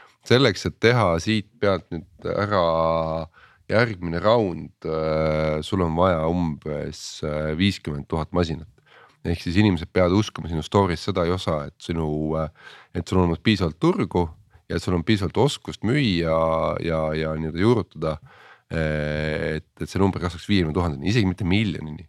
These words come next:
et, äh, sellest juba piisab, et järgmist raundi ära teha, et ehk siis viis korda võrreldes täna oleks vaja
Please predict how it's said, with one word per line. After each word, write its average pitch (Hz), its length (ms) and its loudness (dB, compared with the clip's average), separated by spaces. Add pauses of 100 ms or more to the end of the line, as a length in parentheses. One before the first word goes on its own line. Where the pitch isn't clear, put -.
(160)
et, 80 240 -6 (200)
äh, 78 140 -2
sellest 98 240 2
juba 80 140 -2
piisab, 98 400 -2 (720)
et 76 240 -6
järgmist 82 280 -4
raundi 85 280 -2
ära 78 160 -4
teha, 73 200 -8
et - 140 -10
ehk - 60 -10
siis 82 200 -8
viis 110 220 2
korda 85 320 0
võrreldes 80 300 -8
täna 85 240 -4
oleks 85 200 -16
vaja 82 140 -8